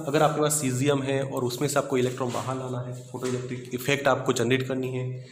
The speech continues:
तो सीजियम को आपको एनर्जी कितनी देनी पड़ेगी in terms of light? More than two point fourteen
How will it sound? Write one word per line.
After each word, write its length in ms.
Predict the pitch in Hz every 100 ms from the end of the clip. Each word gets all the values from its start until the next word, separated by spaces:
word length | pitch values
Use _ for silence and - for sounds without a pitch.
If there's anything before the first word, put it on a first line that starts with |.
| - -
तो 80 |
सीजियम 580 | 151 127 117 165 180 175 175
को 140 | 175
आपको 340 | 147 135 - -
एनर्जी 260 | 135 147 160 156
कितनी 340 | - - - 175
देनी 300 | - 120 127
पड़ेगी 400 | 123 104 98 104 -
in 100 | 120 123
terms 180 | 120
of 180 | 123 - 131
light? 260 | 110 107 - - - _ _ _ _ _ _ _ _ _ -
More 320 | 110 110 117 131 139
than 200 | 151 151 151
two 120 | 127 127
point 320 | 123 135 131 -
fourteen 520 | 117 117 - 156